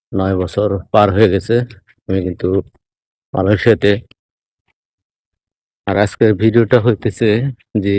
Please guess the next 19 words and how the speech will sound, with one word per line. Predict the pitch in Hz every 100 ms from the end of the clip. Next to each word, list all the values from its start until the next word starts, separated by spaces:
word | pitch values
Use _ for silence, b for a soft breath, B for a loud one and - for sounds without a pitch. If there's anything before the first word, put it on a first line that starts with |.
| 101 95 95
যারা | 98 104 104 - 107
অনেক | 117 107
দিন | 123 117
ধরে | 117 117 113
অপেক্ষায় | - 120 127 113 98
আছেন | - 101 127 - _ _ _ _ _ -
যে | 98 95
মালয়েশিয়াতে | 104 104 - 104 95
আবার | 92 95 90 85
ঢুকবেন | 87 95 101 85 - _ _ _ _ _ _ _ _ -
বা | 101 95
কবে | 117 107 107
খুলবে | 110 101 104
কলিং, | 104 104 120 - - 117
ইনশাল্লাহ | 107 127 120 120 123 - _ _ _ _ _ _ _ _ _
এ | 110 -
সালের | 113 113 110
মধ্যেই | 107 117 98
কিন্তু, | 95 85